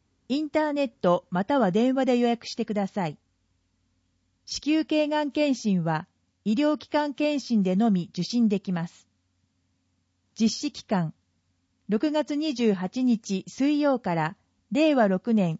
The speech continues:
二月二十一日水曜。場所、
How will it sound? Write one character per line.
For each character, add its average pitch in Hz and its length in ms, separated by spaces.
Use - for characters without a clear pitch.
二 214 140
月 277 240
二 294 180
十 226 160
一 190 220
日 180 420
水 254 320
曜。 208 300
場 208 140
所、 233 300